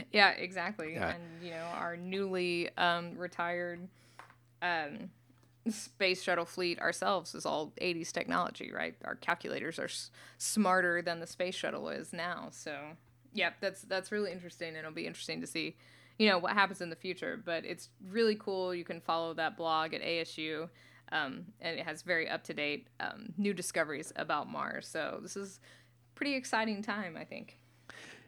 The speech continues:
Speaker 2: And I'm sure we'll be coming back to this as we learn more and more.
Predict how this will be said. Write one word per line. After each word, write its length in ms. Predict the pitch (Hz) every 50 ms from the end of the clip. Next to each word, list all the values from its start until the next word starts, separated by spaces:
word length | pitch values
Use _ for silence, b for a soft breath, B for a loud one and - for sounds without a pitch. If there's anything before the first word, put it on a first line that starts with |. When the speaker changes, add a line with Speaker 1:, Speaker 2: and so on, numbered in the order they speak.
| B B -
Speaker 2:
And 120 | - 147 -
I'm 120 | - 135 127
sure 160 | - 175 175
we'll 60 | 160
be 100 | 151 143
coming 260 | - 156 139 117 98
back 220 | 92 117 117 - -
to 80 | - 107
this 240 | 101 101 - -
as 220 | - 107 104 104 -
we 140 | 117 104 98
learn 360 | 98 101 101 95 90 90 B B B B B B B B - -
more 540 | - 107 101 101 107 107 110 117 117 113
and 120 | 110 101 101
more. 360 | 104 110 110 101 92 95